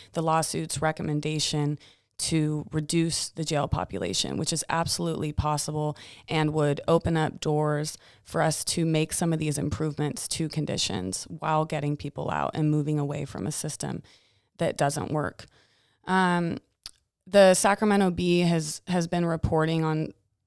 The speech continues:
you know, some of these scathing examples of sheriff's deputies just really treating people like they're not human beings, you know, um, breaking their arms during booking. This happens regularly. Um, I'm in touch with women in the jail,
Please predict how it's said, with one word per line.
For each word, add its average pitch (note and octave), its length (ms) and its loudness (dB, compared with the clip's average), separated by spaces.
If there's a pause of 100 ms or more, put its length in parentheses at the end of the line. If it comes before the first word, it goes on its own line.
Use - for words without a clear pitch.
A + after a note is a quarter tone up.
(140)
you F3 80 -2
know, D#3+ 100 2
some E3 240 2
of E3 60 2
these E3 160 0
scathing D#3+ 480 0
examples D3+ 720 0
of D#3 120 -4
sheriff's E3 420 0
deputies D#3+ 680 -4 (320)
just A#3 180 2
really F#3+ 340 2
treating E3 480 0
people D#3 440 -4
like C#3+ 320 -4
they're D3 180 -2
not C#3+ 240 -4
human D3 320 -2
beings, C#3+ 500 -6
you D3+ 100 -4
know, D#3 220 -4 (580)
um, D#3 480 -2 (200)
breaking F3 320 0
their D#3+ 140 2
arms D#3+ 400 4
during D#3 320 2
booking. E3 500 0
This - 140 -2
happens - 480 -4
regularly. E3 840 0 (440)
Um, D#3 500 0 (160)
I'm F3 160 4
in F3 80 4
touch E3+ 280 0
with E3 180 -2
women E3+ 360 2
in E3+ 120 2
the E3+ 100 2
jail, D#3+ 580 0